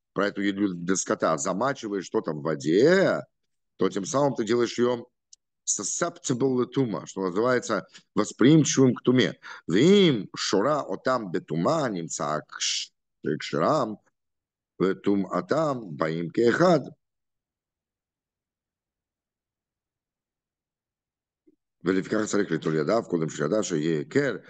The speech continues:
шем трума. А получается, если ты будешь замачивать такими руками, то ты одновременно их и тумишь, делаешь её нечистой, да, и это неправильно. Вешафину махалин бетума. А вот, э, растирать и кормить можно даже в нечистоте.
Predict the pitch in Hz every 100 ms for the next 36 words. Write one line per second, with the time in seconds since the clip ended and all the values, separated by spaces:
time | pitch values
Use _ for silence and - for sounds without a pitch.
0 | - - - 92 90 92 87 62 - _
1 | _ _ - 101 104 101 107 143 120 120
2 | - 107 107 120 107 107 117 131 - 101
3 | 104 101 120 104 98 170 196 139 113 127
4 | 117 113 117 131 151 165 143 151 151 -
5 | 151 156 160 208 120 - _ _ _ -
6 | 135 139 131 135 131 123 208 151 101 85
7 | - _ _ _ 107 131 151 - _ -
8 | 101 101 107 110 190 170 135 113 - 92
9 | 180 143 113 98 123 131 107 95 92 67
10 | - _ _ 107 110 104 160 165 143 110
11 | 90 - _ _ - 113 117 117 120 117
12 | - 131 123 220 254 165 - - 131 127
13 | 120 117 98 87 156 226 214 185 170 190
14 | 170 151 160 156 127 131 - 92